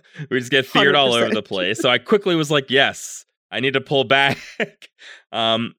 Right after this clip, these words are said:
Speaker 1: but I think that that was, going in blind like that, I think was fun 'cause we all, we all just sort of had to learn all the pulls <laughs> as we did them, uh, which was exciting, and the bosses as we did them.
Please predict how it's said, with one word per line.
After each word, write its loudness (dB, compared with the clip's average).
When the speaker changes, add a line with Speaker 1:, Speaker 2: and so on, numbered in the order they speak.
Speaker 1:
but -2
I 0
think -2
that 2
that 4
was, 0
going 2
in 0
blind 2
like 0
that, 4
I 2
think -2
was -6
fun -6
'cause -6
we -4
all, 0
we 0
all 4
just -4
sort 2
of -2
had 2
to 0
learn -2
all 2
the -2
pulls -6
<laughs> -8
as 0
we 0
did -6
them, -6
uh, 2
which 0
was 0
exciting, 2
and -2
the 2
bosses 0
as 0
we 0
did -4
them. 0